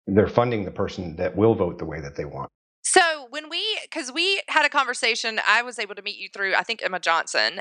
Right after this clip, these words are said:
Speaker 2: and we had a conversation about H R and about how H R was affected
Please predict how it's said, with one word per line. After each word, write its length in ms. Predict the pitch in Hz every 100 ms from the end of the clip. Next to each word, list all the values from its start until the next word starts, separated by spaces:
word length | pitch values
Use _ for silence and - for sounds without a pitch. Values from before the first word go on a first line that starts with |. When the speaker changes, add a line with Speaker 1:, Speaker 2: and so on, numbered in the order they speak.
| -
Speaker 2:
and 520 | 175 175 180 180 - - _ _ _
we 160 | 196 233
had 140 | 247
a 40 | 208
conversation 760 | 214 196 185 - 185 180 180
about 720 | 170 165 170 170 165 165 - - _ _ _ _ _ _ _ -
H 240 | 202 208
R 440 | 208 160 110 - _
and 300 | 180 175 175
about 340 | 170 175 170 185
how 200 | 185 -
H 240 | 190 190
R 220 | 196 180
was 180 | 175 170
affected 760 | 165 - 165 - 175 165 165 156